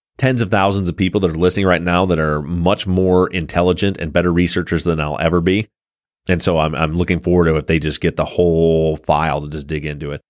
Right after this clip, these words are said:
And also understand, I wanna preface that too, 'cause every new season we get new people, and people come in and like, "Well, we wanna see this trial transcript, and why haven't you posted this, and why are you piecemealing stuff?" It's, to be honest with you, it, there's two reasons for it. One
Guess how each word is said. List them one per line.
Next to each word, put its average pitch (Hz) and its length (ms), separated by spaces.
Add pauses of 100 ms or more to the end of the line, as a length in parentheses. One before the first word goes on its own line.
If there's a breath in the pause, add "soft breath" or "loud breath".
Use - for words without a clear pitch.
(120)
And 170 100
also 151 200
understand, 113 400
I 90 40
wanna 87 160
preface 95 300
that 80 120
too, 87 140
'cause 80 120
every 123 260
new 107 120
season 104 340
we 95 80
get 90 120
new 95 140
people, 92 280
and 87 80
people 92 220
come 87 180
in 90 80
and 85 100
like, 82 120
"Well, 95 140
we 156 80
wanna 180 200
see 147 140
this 131 160
trial 135 260
transcript, 104 560
and 90 160
why 113 140
haven't 143 140
you 131 80
posted 127 360
this, 90 380
and 85 140
why 104 120
are 127 40
you 123 120
piecemealing 98 560
stuff?" 82 240 (560)
It's, 117 240 (160)
to 127 80
be 131 100
honest 139 260
with 101 120
you, 98 140
it, 90 180
there's 90 140
two 127 160
reasons 95 320
for 85 200
it. - 100
One 107 520